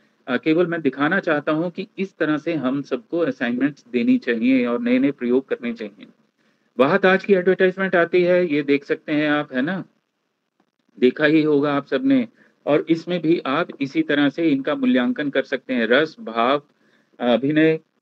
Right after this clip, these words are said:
और संस्कृत के संदर्भ भी मैंने इसमें दे दिए हुए हैं। अ, जैसे भाव स्थायी भाव विशेषः, ठीक है, और रसानाम श्रृंगारा प्रथमः, ये यहाँ पे मैंने और addition धीरे-धीरे कर दी है। और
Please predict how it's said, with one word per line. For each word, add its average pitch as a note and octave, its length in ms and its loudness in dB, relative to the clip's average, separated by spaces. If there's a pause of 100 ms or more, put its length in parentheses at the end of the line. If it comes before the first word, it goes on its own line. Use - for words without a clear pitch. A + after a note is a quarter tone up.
और B2+ 380 2
संस्कृत C#3+ 420 -2
के F#3+ 80 2
संदर्भ E3+ 420 0
भी G#3+ 140 4
मैंने D#3 260 0
इसमें C#3+ 260 -6
दे C3 160 2
दिए C3 160 2
हुए C3+ 220 4
हैं। C#3 260 0 (440)
अ, A#2 260 2
जैसे B2+ 320 0
भाव B2 360 0
स्थायी C3 300 0
भाव A#2+ 280 0
विशेषः, B2 680 -2 (520)
ठीक B2+ 140 -8
है, D3+ 220 -2 (140)
और A#2+ 260 2
रसानाम C3+ 420 0
श्रृंगारा B2+ 460 0
प्रथमः, B2 520 -4 (640)
ये E3+ 120 4
यहाँ D#3+ 340 0
पे F3+ 120 0
मैंने D#3+ 180 -2
और E3 320 0
addition C#3+ 380 -2
धीरे-धीरे C3+ 640 0
कर G#2 200 0
दी F#2 260 -14
है। - 80 -20 (300)
और C#3 120 0